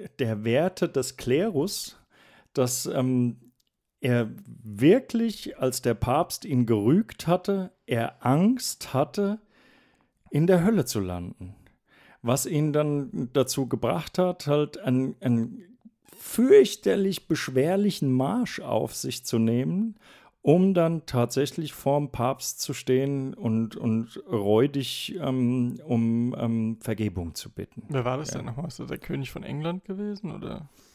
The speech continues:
Speaker 1: Ich glaube, das war, ähm, Heinrich der, der, der Vierte, der, ähm, pff, oh Jesus.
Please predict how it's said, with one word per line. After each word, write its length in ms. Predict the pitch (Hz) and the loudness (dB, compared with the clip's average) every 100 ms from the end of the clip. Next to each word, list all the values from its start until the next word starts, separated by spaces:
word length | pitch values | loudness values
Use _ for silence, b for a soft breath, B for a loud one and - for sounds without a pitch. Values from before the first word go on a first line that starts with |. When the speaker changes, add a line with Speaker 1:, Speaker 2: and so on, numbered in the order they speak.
| b b b | b b b
Speaker 1:
Ich 180 | 120 | -16
glaube, 640 | - 107 101 127 175 185 180 | -10 -8 -2 2 2 4 2
das 300 | 156 - 151 | 0 -4 -2
war, 340 | 156 160 160 | -2 -2 -4
ähm, 600 | 151 151 139 139 139 143 - | -6 -8 -6 -6 -8 -10 -14
Heinrich 840 | 104 113 123 160 175 180 - - - | -12 -6 -4 -4 -4 -6 -8 -14 -4
der, 280 | 123 123 120 | -2 0 -4
der, 600 | 139 127 - 120 117 123 | -6 -10 -6 -4 -4 -8
der 340 | 123 120 110 - - - - - - _ _ _ | -6 -6 -6 -10 -18 -18 -18 -20 -20 _ _ _
Vierte, 1040 | - - 123 147 185 202 - 214 214 233 233 220 - - | -20 -18 -10 -4 -4 -4 -6 -6 -4 -6 -10 -14 -14 -6
der, 340 | 151 147 151 147 147 | -4 -4 -4 -8 -10
ähm, 760 | 156 135 131 131 131 139 - 220 _ _ | -8 -8 -8 -8 -10 -14 -16 -20 _ _
pff, 400 | - - - 50 - 170 | -20 -20 -20 -20 -20 -18
oh 60 | 143 | -12
Jesus. 600 | 110 101 98 98 - - | -10 -8 -10 -14 -18 -20